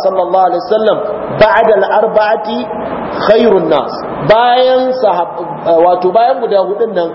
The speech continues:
Abubakar da wa? Da Umar, da Uthman, da Ali, ya ce bayan su guda hudun nan duk sauran sahabbai a duk duniya babu wanda ya kai su alkhairi. Saboda manzo Allah ce, "Khairun nas," ko?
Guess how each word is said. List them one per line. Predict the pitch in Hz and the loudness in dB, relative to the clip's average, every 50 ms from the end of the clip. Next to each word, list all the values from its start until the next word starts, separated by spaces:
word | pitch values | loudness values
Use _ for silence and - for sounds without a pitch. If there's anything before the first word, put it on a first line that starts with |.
| - - - - | -10 -12 -4 0
Abubakar | 175 180 180 208 240 247 262 262 254 233 - - 202 | 0 0 2 2 2 2 2 2 2 2 0 2 2
da | 208 | 2
wa? | 202 196 180 - - - - - - - - - | 2 2 2 0 -4 -8 -12 -12 -14 -14 -8 0
Da | 165 180 185 185 | 2 2 2 4
Umar, | 233 254 269 254 247 - - - - - - | 2 2 2 2 2 0 -4 -8 -10 -2 0
da | 190 - 170 | 0 0 0
Uthman, | 180 - 214 220 247 262 269 254 233 202 | 0 -2 0 2 2 2 2 2 2 2
da | - | 0
Ali, | - 202 233 240 220 202 - - - - - 233 - | 2 2 0 0 0 -4 -8 -8 -10 -10 -10 -6 0
ya | 170 220 226 | 2 2 2
ce | 220 220 226 208 175 | 4 2 2 2 2
bayan | - 208 220 233 240 254 262 262 269 254 | 4 2 4 4 4 4 2 2 0 -2
su | 247 220 170 | -6 -2 -2
guda | 180 175 185 185 180 | 2 2 4 2 2
hudun | 196 208 214 196 | 2 0 -2 -2
nan | 180 170 165 156 | -2 -4 -6 -4
duk | 214 226 214 - | -4 -6 -6 -2
sauran | - 247 233 226 233 240 233 | 0 0 2 2 0 -2 -2
sahabbai | 233 208 185 170 156 - 185 180 180 180 - - - - - - | -2 0 0 0 0 0 0 0 0 -2 -4 -8 -8 -8 -2 0
a | - 185 - | 0 2 2
duk | 240 214 175 | 0 -2 -2
duniya | - 247 262 254 269 269 247 220 | 0 0 0 2 2 2 2 4
babu | 233 233 233 220 208 | 2 2 2 0 -2
wanda | 185 185 | -2 -2
ya | 180 | -4
kai | 180 185 190 | -2 -2 -4
su | - - | -2 -2
alkhairi. | - - 139 - - 151 139 - - - - - - - - - - - - - - - - - - - - - - | -2 -2 -2 -2 -2 -2 -2 -2 -6 -8 -8 -8 -8 -8 -8 -8 -8 -8 -8 -10 -10 -10 -10 -8 -8 -10 -10 -10 0
Saboda | - 196 226 220 202 196 | 0 2 4 4 4 4
manzo | 180 175 180 | 2 2 2
Allah | 214 214 214 196 185 | 2 2 2 2 0
ce, | - - 196 | 0 -2 -2
"Khairun | 170 - - 214 233 240 233 220 202 196 196 214 | -4 0 0 0 0 0 0 -2 -2 -2 -2 0
nas," | 233 240 247 247 240 - - - - - - - - - - - - - - - - - - - - - - - - - - 202 | 0 0 0 -2 -4 -6 -14 -16 -16 -16 -16 -16 -16 -14 -14 -12 -10 -10 -8 -8 -8 -8 -8 -8 -8 -8 -8 -8 -8 0 2 4
ko? | 226 | 4